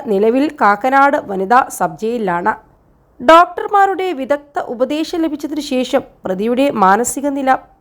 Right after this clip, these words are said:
പരിശോധിക്കുമെന്ന് റൂറൽ എസ് പി എം ഹേമലത വ്യക്തമാക്കിയിരുന്നു. കൊലപാതക കുറ്റം ചുമത്തിയാണ് അറസ്റ്റ് രേഖപ്പെടുത്തിയത്. കൊലക്ക് പിന്നിലെ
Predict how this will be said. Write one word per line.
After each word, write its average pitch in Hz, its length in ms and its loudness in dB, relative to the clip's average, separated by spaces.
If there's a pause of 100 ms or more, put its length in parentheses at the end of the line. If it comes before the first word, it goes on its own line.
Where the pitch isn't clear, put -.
പരിശോധിക്കുമെന്ന് 247 880 -2 (540)
റൂറൽ 269 340 4 (200)
എസ് - 220 -12
പി 220 100 -6 (640)
എം 254 80 0 (240)
ഹേമലത 233 520 2 (280)
വ്യക്തമാക്കിയിരുന്നു. 180 880 -4 (960)
കൊലപാതക 220 560 4 (100)
കുറ്റം 269 380 -8
ചുമത്തിയാണ് 254 580 -2 (160)
അറസ്റ്റ് - 320 -4
രേഖപ്പെടുത്തിയത്. 202 680 -4 (360)
കൊലക്ക് 370 420 6
പിന്നിലെ 370 340 -2